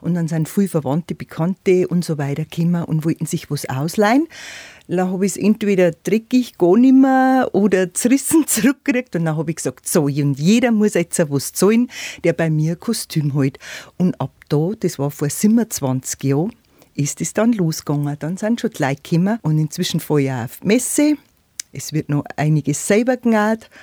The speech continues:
aber es wird auch dazu gekauft. So dass man die ganzen Größen bedienen kann, weil es gibt halt von Größe zweiunddreißig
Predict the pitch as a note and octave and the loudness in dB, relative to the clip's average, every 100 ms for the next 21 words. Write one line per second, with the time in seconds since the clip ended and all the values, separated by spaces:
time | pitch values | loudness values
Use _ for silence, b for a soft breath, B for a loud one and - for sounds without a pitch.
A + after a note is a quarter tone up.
0 | B _ F3 F3+ F#3 - - D#3+ E3 E3 | B _ 0 2 0 -2 -2 0 0 -2
1 | F#3 - C#3 B2+ C#3+ C3 - - - _ | -4 -4 -4 -4 -6 -8 -8 -14 -16 _
2 | _ - - G3 F3+ F3 E3+ D#3+ D#3+ D3+ | _ -6 -2 0 0 2 2 2 2 0
3 | - C3+ - C#3 D#3+ - - E3 D#3 D3+ | -4 -6 -2 -2 -2 -4 0 2 2 2
4 | E3 E3 D#3 D#3+ - F3+ F#3 E3+ - F#3 | 0 0 0 -2 0 4 4 2 2 0
5 | F3 B B B - F3+ G3+ - - A3+ | 0 B B B -2 2 2 0 -4 -6
6 | - A#3 G#3+ F#3+ - A3+ A#3 G3+ - - | -2 -2 -2 -6 -2 -2 -2 -6 -10 -10
7 | - G3 B3 C#4 A#3 A3+ D4 - - | 0 2 2 0 0 0 -2 -6 -8